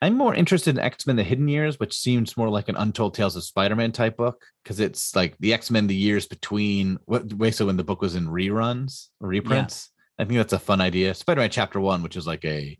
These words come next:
Speaker 1: retelling of an origin that was already sort of perfect, uh, was probably a bad choice, but
Speaker 2: Yeah, you didn't need to fix Spidey's origin.
Speaker 1: Yeah.
Speaker 2: That worked like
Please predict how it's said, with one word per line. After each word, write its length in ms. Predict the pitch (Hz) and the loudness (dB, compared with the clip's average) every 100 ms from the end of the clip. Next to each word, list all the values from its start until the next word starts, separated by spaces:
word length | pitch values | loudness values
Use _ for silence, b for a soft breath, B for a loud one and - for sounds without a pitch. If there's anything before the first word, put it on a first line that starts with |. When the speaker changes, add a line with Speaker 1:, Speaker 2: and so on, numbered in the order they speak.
| - | -8
Speaker 1:
retelling 680 | 90 113 101 - 101 92 85 | 0 2 2 0 0 0 0
of 100 | 82 | -2
an 100 | 85 | -2
origin 500 | 90 85 85 80 78 | -2 -2 -4 -4 -2
that 100 | 80 | -4
was 120 | 85 | -2
already 220 | 92 85 | -2 -2
sort 180 | - 90 | -2 -2
of 120 | 82 | -2
perfect, 520 | - 87 82 80 - - _ _ _ _ _ _ _ - | -2 -2 0 -4 -8 -20 _ _ _ _ _ _ _ -4
uh, 380 | 85 73 69 67 | -2 -2 -2 -6
was 140 | - | -10
probably 460 | - 98 87 85 80 | -8 -2 0 0 -2
a 80 | |
bad 480 | 78 85 82 80 71 _ | -2 0 0 -2 -6 _
choice, 400 | - 95 76 - | 0 0 0 -4
but 200 | - - - _ | -6 -6 -6 _
Speaker 2:
Yeah, 220 | 127 127 101 98 - _ - | 0 2 0 -2 -10 _ -2
you 80 | |
didn't 180 | 120 120 | 2 4
need 160 | 120 110 | 4 0
to 40 | 95 | -4
fix 320 | 95 - - | -10 -12 -8
Spidey's 320 | 95 87 87 | -6 -6 -8
origin. 400 | 80 - 85 - - - | -10 -12 -18 -20 -18 0
Speaker 1:
Yeah. 180 | 110 60 - _ _ _ _ | 0 0 -8 _ _ _ _
Speaker 2:
That 100 | 110 | -2
worked 320 | 110 101 - _ _ _ - | 0 -2 -4 _ _ _ -8
like 320 | 92 87 | -6 -6